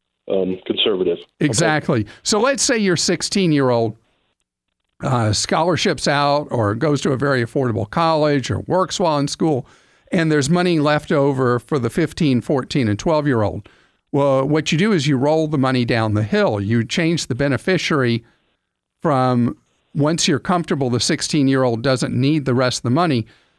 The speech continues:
Speaker 2: just change the beneficiary to the now fifteen-year-old. And then when
Speaker 1: Correct.
Speaker 2: the fifteen-year-old reaches a point that, uh, he or she doesn't need all the money,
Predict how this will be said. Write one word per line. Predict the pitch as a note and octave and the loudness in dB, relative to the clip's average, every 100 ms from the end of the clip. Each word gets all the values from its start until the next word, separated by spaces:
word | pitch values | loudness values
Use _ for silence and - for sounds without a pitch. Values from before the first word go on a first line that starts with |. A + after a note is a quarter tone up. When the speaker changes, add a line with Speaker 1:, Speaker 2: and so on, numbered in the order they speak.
| - | -4
Speaker 2:
just | F#3 - | -2 0
change | - G3 F3+ - | 0 0 0 -2
the | C3 | -2
beneficiary | D3 C3 - E3+ - C#3+ A#2+ | 0 0 0 -2 0 0 0
to | - B2+ A2+ | 0 0 0
the | A2 C3+ A#2+ A#2+ | -2 -2 0 0
now | C3+ B2+ A#2 | 0 0 -2
fifteen-year-old. | - C4 - F3 C3 A2 F#2+ - - - _ _ _ _ _ _ | -2 -4 -2 0 0 0 -2 -4 -12 -20 _ _ _ _ _ _
And | - | -2
then | C#3 | 0
when | C3+ B2+ | 2 0
Speaker 1:
Correct. | - | 0
Speaker 2:
the | E3+ | -2
fifteen-year-old | D3+ - A#3 A3+ F3 D#3 C3+ C3 | -2 -2 0 2 2 2 0 0
reaches | C3 D3 D3 C3+ | 0 0 -2 -2
a | B2 | -4
point | - D#3 A#2+ A#2 - _ _ _ _ | -2 0 0 -2 -10 _ _ _ _
that, | C3+ C3+ B2 A#2+ F#4 - _ _ _ _ _ _ - | -2 0 2 0 -4 -16 _ _ _ _ _ _ -6
uh, | B2 A2 G#2+ G#2+ | -2 0 0 0
he | - D#3+ | 0 0
or | D3+ | 0
she | - D#3+ | 0 0
doesn't | C#3 C#3 D3+ - | 0 0 -2 0
need | C#3 C#3 C3 | 0 0 0
all | B2 | 0
the | A#2 A#2+ | 0 0
money, | B2 A#2+ | 0 0